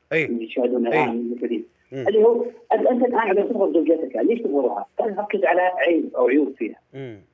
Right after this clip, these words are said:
Speaker 2: طيب، ما الحل؟ ركز على محاسنها، خطأ تحبها وتملى قلبك حبا بها. كذلك عندما يقوم الزوج ويفعل ذلك مع أبنائه، يفعل ذلك مع بناته، يفعل ذلك مع زوجاته،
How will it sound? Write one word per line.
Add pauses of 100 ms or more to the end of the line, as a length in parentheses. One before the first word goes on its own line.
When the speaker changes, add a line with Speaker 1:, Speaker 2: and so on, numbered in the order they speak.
Speaker 2:
طيب،
ما
الحل؟
ركز
على
محاسنها، (240)
خطأ
تحبها
وتملى
قلبك (100)
حبا
بها. (320)
كذلك (340)
عندما
يقوم
الزوج (100)
ويفعل
ذلك
مع
أبنائه،
يفعل
ذلك
مع
بناته،
يفعل
ذلك
مع
زوجاته،